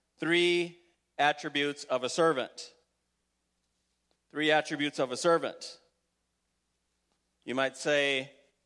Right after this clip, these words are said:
"What does this have to do with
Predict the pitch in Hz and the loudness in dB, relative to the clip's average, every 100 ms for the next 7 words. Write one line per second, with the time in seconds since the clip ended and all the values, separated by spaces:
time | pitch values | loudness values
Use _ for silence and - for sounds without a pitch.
0 | _ _ _ _ _ _ _ _ _ _ | _ _ _ _ _ _ _ _ _ _
1 | _ _ _ _ _ _ - 156 180 170 | _ _ _ _ _ _ -2 0 0 -4
2 | 135 156 160 165 147 - 139 135 147 147 | -4 -4 -4 0 -2 -2 -10 -6 -4 -4
3 | 135 123 117 - | -2 -2 -2 -6